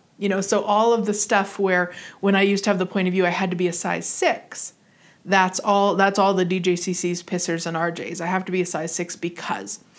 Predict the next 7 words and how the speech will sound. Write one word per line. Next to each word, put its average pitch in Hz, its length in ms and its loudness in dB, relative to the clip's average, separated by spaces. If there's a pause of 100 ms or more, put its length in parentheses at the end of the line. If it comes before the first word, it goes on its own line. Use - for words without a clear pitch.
(280)
So 180 400 0 (720)
once 214 320 2
we 247 80 0
can 220 160 2
go 190 160 2
beyond 170 420 0
those, 170 600 0